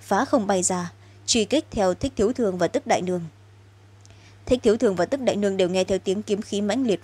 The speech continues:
phá không mà tới. Hai người bọn họ đều không quay đầu, bởi vì như vậy đến thế đến của một kiếm này là Lưu Độc Phong xuất thủ dưới cơn thịnh nộ. Bọn họ căn bản không có chống lại được. Chỉ cần bọn họ ngừng lại chống đỡ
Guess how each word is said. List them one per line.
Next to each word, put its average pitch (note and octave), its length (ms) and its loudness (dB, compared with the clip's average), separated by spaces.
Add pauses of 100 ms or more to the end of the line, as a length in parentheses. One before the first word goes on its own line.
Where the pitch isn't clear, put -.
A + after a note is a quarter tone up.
(100)
phá G3 180 -2
không F#3+ 240 -2
mà D#3 100 0
tới. F3 260 -6 (760)
Hai G3+ 220 2
người G3 120 2
bọn F3+ 160 2
họ G3+ 160 0
đều G3 140 2
không B3+ 200 0
quay B3 140 2
đầu, F3+ 220 -2 (640)
bởi F#3+ 180 4
vì F#3 120 2
như G3 160 2
vậy F3 220 0 (240)
đến G3+ 360 0 (1300)
thế G3+ 180 6
đến G3 240 2
của G#3+ 100 0
một F3+ 220 -2
kiếm G3+ 200 0
này F#3 240 -6 (280)
là F#3+ 180 2
Lưu G3+ 140 4
Độc F#3 180 0
Phong G3+ 180 -4
xuất C#4+ 220 0
thủ G3 160 0
dưới F#3 180 2
cơn G3+ 160 -2
thịnh F#3+ 220 -2
nộ. F3 200 0 (500)
Bọn G3+ 140 4
họ G3+ 100 0
căn A#3 200 -2
bản F#3+ 180 0
không F#3+ 200 -2
có G3+ 80 0
chống G#3 200 0
lại C#4+ 160 0
được. F3+ 220 -4 (720)
Chỉ A3+ 160 2
cần G3 160 4
bọn F3+ 120 2
họ G3 180 -2
ngừng G3+ 220 0
lại F3+ 120 2
chống G3+ 220 -2
đỡ G3+ 240 -2